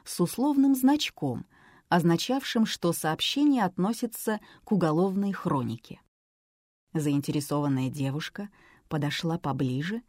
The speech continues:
и принялась читать. Associated Press, Клермонт, Калифорния. Сегодня утром в Клермонте предотвращена попытка киднеппинга. Незнакомец подошел к шестилетнему мальчику и...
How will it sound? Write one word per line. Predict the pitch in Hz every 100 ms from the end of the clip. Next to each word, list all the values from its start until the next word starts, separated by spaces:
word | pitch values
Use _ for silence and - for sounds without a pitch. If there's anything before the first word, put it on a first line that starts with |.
| _ _ -
и | 240
принялась | - 240 185 135 139 170
читать. | - 190 - 113 131 - _ _ _ _ _ _ _ _ -
Associated | - 139 - 156 147 131 - _
Press, | - 127 117 - - _ _
Клермонт, | - 160 143 143 135 170 214
Калифорния. | - 139 131 - 120 131 131 143 _ _ _
Сегодня | - 165 147 139 143
утром | 170 202 214
в | -
Клермонте | 185 165 143 160 180 175
предотвращена | - 160 156 143 143 - 147 165
попытка | 190 165 143 165 - 180
киднеппинга. | - 180 185 202 - 135 131 - - _ _ _ _
Незнакомец | - 175 170 160 151 202 226 220
подошел | - 156 151 - 165 214 - _
к | -
шестилетнему | 185 180 - 165 165 151 151
мальчику | 143 135 123 - 220 - 233
и... | - 196